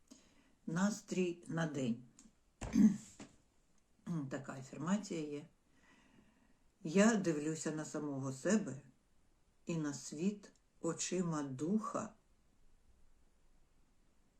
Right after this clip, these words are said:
отже, очима любові. Сьогодні я бачу у всьому лише прояви добра, любові,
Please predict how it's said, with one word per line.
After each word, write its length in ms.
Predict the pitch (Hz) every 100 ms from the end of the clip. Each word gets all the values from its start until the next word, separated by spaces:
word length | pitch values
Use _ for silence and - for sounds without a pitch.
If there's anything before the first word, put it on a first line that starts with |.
| _ _ - -
отже, 460 | 156 131 131 143 -
очима 580 | 170 - - 147 143 131
любові. 720 | 131 127 139 147 127 123 - - - - - - - - _ _ _ _ - - - - - _ - - - - _ - _ - _ _ -
Сьогодні 720 | - - 196 190 202 180 170
я 140 | 160 165
бачу 480 | 175 170 - -
у 100 | 147
всьому 540 | 143 - - 190 170 143
лише 680 | 135 135 - 175 160 151 135
прояви 500 | - 156 156 151 139
добра, 600 | 131 131 117 135 147 202 214 - - - - _ _ - - - _ - - -
любові, 720 | 147 156 139 135 135 135 139